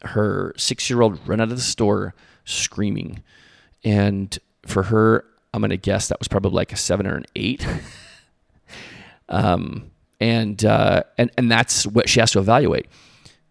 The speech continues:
is how intense it was and where she was and, and with whom. And if we can understand those things, like, if we're always around family, we feel these similar emotions and our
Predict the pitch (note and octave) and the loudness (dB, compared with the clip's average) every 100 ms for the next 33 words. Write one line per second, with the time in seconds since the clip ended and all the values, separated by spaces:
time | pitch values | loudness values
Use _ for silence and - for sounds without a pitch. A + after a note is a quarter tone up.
0 | _ _ A2+ G#2+ - - A2 B2 - A#2+ | _ _ 0 2 0 -2 2 2 2 -2
1 | - - G#2 G#2 A2 - G#2 F#2 G#2 - | -2 -2 -2 -2 -2 -4 -2 -2 -2 -2
2 | G#2+ G2 G2+ - - - G2+ D#2+ - G#2+ | 0 -2 -2 -6 -8 -10 -10 -10 -8 -8
3 | G2+ G2+ - - G2+ - C#3 D3 - - | -8 -10 -12 -8 -6 -2 -2 -2 -8 -20
4 | - - - - _ _ _ A#2 A2 B2 | -20 -20 -20 -20 _ _ _ 0 4 4
5 | B2 B2+ - D3+ F3 - C#3+ D3 A#2 - | 4 4 2 -2 -2 0 0 0 -2 -4
6 | - D#2+ G2+ F#2 - C3+ - G#2 - A2 | -6 -6 -4 -4 -4 -6 -4 -4 -2 2
7 | B2+ B2+ C3+ B2+ C#3 C3+ A2 F2+ F2+ - | 2 2 0 0 2 2 0 -8 -14 -10
8 | G2 G2 D#2 - - G2+ A2+ B2+ A#2 A#2 | -8 -8 -8 -8 -4 0 4 6 6 6
9 | B2 - D2+ - - B2 | 4 0 -8 -8 -8 -10